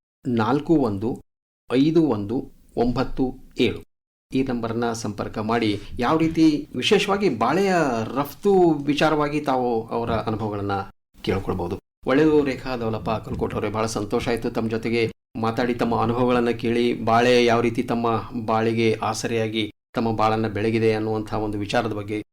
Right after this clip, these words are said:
ತಮ್ಮ ಅನುಭವಗಳನ್ನ ಹೇಳಿದ್ದೀರಿ. ಅದೇ ರೀತಿಯಾಗಿ ಉಳಿದ ರೈತರ ಬದುಕನ್ನು ಸಹಿತ ಬದಲಿಸುವಂತಹ ಒಂದು ಸಾಮರ್ಥ್ಯ ಈ ಬಾಳೆಗಿದೆ. ಅಂದ್ರ ನಾವ್ ಏನು ಮಾಡ್ತೀವಿ ಈ ಕೆಲ್ಸ,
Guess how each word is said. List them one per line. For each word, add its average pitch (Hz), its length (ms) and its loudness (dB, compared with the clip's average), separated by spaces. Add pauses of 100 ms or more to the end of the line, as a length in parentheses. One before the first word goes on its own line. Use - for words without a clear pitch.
(120)
ತಮ್ಮ 117 220 0
ಅನುಭವಗಳನ್ನ 110 580 0
ಹೇಳಿದ್ದೀರಿ. 104 580 -4
ಅದೇ 143 240 2
ರೀತಿಯಾಗಿ 160 460 4
ಉಳಿದ 156 340 4 (300)
ರೈತರ 151 640 2
ಬದುಕನ್ನು 135 460 0
ಸಹಿತ 143 280 0 (400)
ಬದಲಿಸುವಂತಹ 165 640 4
ಒಂದು 135 600 4 (220)
ಸಾಮರ್ಥ್ಯ 117 480 -2
ಈ 117 120 0
ಬಾಳೆಗಿದೆ. 113 480 0
ಅಂದ್ರ 147 200 2 (320)
ನಾವ್ 127 160 0
ಏನು 160 280 4
ಮಾಡ್ತೀವಿ 131 640 0
ಈ 110 40 0
ಕೆಲ್ಸ, 110 340 -6